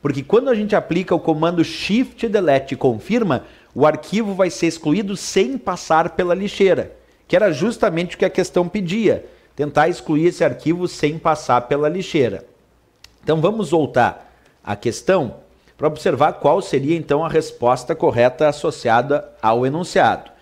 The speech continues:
Vou só destacar os elementos importantes da questão pra depois a gente responder, ó.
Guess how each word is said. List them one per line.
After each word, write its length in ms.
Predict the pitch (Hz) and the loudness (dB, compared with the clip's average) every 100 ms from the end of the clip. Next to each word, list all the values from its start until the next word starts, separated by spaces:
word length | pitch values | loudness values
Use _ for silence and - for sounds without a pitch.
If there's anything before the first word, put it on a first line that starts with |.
| _ _ _ | _ _ _
Vou 80 | 117 | -8
só 180 | - 156 | 0 0
destacar 720 | 160 - 135 - 135 175 - _ _ | 0 -2 -2 2 0 0 -8 _ _
os 140 | 123 127 | -4 0
elementos 500 | 151 131 143 165 - | 2 0 -2 -6 -10
importantes 680 | 165 180 156 - 139 147 - | -4 -2 -2 -2 -4 -4 -4
da 120 | 147 | -2
questão 580 | 185 185 - 139 180 175 | -2 -6 -4 -4 -4 -8
pra 100 | 196 | -8
depois 300 | 160 - 127 | -8 -6 -6
a 40 | |
gente 120 | 135 139 | -6 -8
responder, 480 | 139 - 185 110 | -8 -8 -8 -8
ó. 80 | 85 | -8